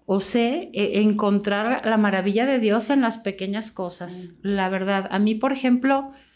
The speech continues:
Speaker 1: que en la mañana me llame una amiga y me diga, "Necesito a alguien que trabaje para mí en mi casa".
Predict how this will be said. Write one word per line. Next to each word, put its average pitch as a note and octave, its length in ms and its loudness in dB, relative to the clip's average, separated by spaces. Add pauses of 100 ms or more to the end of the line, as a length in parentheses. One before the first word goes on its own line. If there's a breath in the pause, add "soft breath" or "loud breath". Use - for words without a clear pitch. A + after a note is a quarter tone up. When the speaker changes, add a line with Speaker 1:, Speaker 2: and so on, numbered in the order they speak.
(580 loud breath)
Speaker 1:
que - 80 -2
en A#3 80 2
la A3 100 2
mañana A#3 360 4
me C#4 120 2
llame B3+ 220 4
una C4 140 4
amiga A#3+ 220 2
y A#3+ 40 2
me A#3 140 0
diga, G3+ 520 -2
"Necesito A3+ 580 2
a C4+ 40 4
alguien D4 220 2
que D#4 100 2
trabaje A#3 420 0
para A#3 220 0
mí G3+ 140 2
en G3 120 4
mi F#3+ 160 0
casa". F3 460 -6